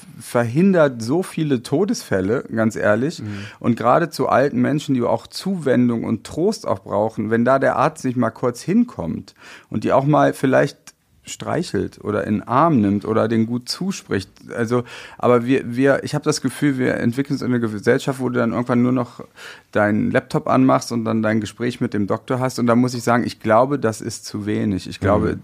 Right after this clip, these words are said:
Speaker 1: diese Ebene, wie nennt man die eigentlich? Ähm, was weiß ich, ähm, das, also
Speaker 2: Physisch, dass man sich physisch
Speaker 1: das,
Speaker 2: irgendwie
Speaker 1: das Physische, das
Speaker 2: Mhm.
Speaker 1: brauchen wir, so wie die Luft zum Atmen. Und, und,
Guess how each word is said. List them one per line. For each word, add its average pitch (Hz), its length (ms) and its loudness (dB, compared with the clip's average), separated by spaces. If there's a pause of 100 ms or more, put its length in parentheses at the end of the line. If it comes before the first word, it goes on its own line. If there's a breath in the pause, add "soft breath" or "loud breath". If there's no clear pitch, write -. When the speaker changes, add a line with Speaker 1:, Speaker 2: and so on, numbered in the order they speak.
Speaker 1:
diese 107 180 -2
Ebene, 120 560 2
wie 101 80 2
nennt 101 180 0
man 170 140 2
die 101 140 0
eigentlich? 107 420 -2 (580 loud breath)
Ähm, 104 440 4 (240 loud breath)
was 123 280 2
weiß 123 100 0
ich, 131 200 0 (100)
ähm, 101 460 -2
das, 110 220 -6 (120)
also 123 140 2
Speaker 2:
Physisch, 233 400 0
dass 131 160 0
man 123 140 4
sich 120 180 -2
physisch 175 540 2
Speaker 1:
das, 139 120 2
Speaker 2:
irgendwie 143 200 4
Speaker 1:
das 135 340 4 (120)
Physische, 127 360 -2
das 127 300 0
Speaker 2:
Mhm. 127 80 0
Speaker 1:
brauchen 135 600 4
wir, 104 360 0
so 120 180 -4
wie 135 80 0
die 131 80 0
Luft 127 300 -2
zum 127 200 -2
Atmen. 104 600 0
Und, 110 240 0
und, 110 260 -2